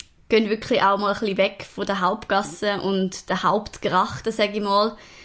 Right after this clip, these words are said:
Weil, ähm, zumindest vor, zu vor-Corona-Zeiten hat Amsterdam wirklich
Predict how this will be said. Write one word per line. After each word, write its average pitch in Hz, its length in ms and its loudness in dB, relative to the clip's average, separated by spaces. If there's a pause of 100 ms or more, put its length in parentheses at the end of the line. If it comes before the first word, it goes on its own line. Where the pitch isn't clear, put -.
(280)
Weil, 208 360 4
ähm, 202 640 2
zumindest 220 460 2
vor, - 320 0
zu 226 220 2
vor-Corona-Zeiten 214 1500 4 (260)
hat 190 400 -2
Amsterdam 190 600 2
wirklich 185 580 -2